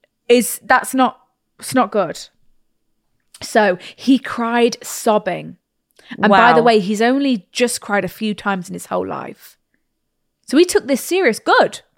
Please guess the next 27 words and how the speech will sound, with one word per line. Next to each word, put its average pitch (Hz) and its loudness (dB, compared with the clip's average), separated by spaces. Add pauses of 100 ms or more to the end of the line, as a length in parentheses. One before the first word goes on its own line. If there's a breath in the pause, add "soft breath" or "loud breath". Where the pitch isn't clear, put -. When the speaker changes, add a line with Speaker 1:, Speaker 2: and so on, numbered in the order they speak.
Speaker 2:
Good. 294 2
It 226 0
Speaker 1:
I'm 240 4
Speaker 2:
is 302 4
Speaker 1:
glad 330 6
Speaker 2:
serious. 403 6
Speaker 1:
it, - 4
I'm 180 2
glad 427 4
it 277 4
hit 247 0
home. 190 -2 (720 soft breath)
Speaker 2:
'Cause - -8
it's 226 -2
been 269 4
stressing 277 0
you 277 2
out 196 4
for 220 -6
weeks. 294 -2
Speaker 1:
Oh, 277 6
and 240 4
told 254 0
me 247 0
he 240 -2
will 233 2
quit - -6